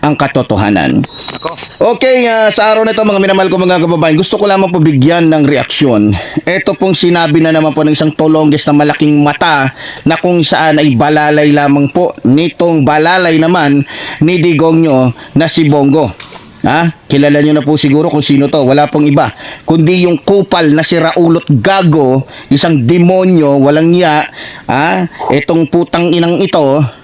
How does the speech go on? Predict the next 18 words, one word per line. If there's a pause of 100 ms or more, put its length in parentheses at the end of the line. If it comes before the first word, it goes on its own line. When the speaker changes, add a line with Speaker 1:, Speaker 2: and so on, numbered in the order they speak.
(220)
Speaker 1:
ha?
Walang
iba
kundi
si
Philip
Salvador. (920)
Ha? (880)
Para
po
maintindihan
ninyo
kung
ano
po
yung
aking
Speaker 2:
Kababayan,